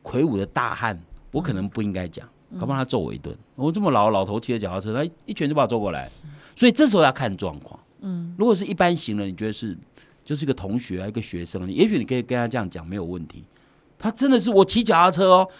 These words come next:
Speaker 1: 他就从我前面这样走过去，他是红灯哦。
Speaker 2: 嗯。
Speaker 1: 那，那这种状况你怎么办呢？就是说，所以我，我为什么常常讲说，其实，其实这个，其实这个道德的，对于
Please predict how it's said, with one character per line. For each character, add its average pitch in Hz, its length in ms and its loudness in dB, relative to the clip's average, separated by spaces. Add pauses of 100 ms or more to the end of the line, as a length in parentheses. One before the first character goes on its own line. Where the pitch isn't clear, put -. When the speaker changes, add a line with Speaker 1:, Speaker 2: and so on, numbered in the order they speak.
(120)
Speaker 1:
他 240 120 2
就 240 80 6
从 165 160 2
我 151 80 2
前 117 140 -4
面 120 100 -4
这 120 60 -6
样 107 100 -6
走 82 80 -12
过 82 140 -14
去， 82 140 -18
他 - 120 -2
是 170 80 -4
红 127 200 0
灯 123 200 0
哦。 117 140 -6 (380)
Speaker 2:
嗯。 165 300 -10 (340)
Speaker 1:
那， 262 100 0 (120)
那 254 60 -6
这 302 140 0
种 175 100 -2
状 202 140 -4
况 180 100 0
你 156 80 -6
怎 131 80 -4
么 95 80 -8
办 110 300 -4
呢？ 67 80 -16 (140)
就 220 100 -4
是 247 60 2
说， 226 120 -2 (280)
所 262 180 4
以 294 60 6 (120)
我， 139 140 4 (140)
我 127 120 -2
为 240 100 8
什 247 40 4
么 226 80 2
常 151 160 -2
常 156 80 0
讲 120 180 -4
说， 120 340 0 (560)
其 196 140 -2
实， 208 200 -2
其 160 200 -2
实 160 200 -2
这 151 120 -6
个， 117 240 -2 (160)
其 135 160 -2
实 135 80 0
这 143 140 -4
个 101 240 -4 (880)
道 220 220 4
德 123 400 0 (400)
的， 120 180 0
对 220 300 2
于 175 100 -6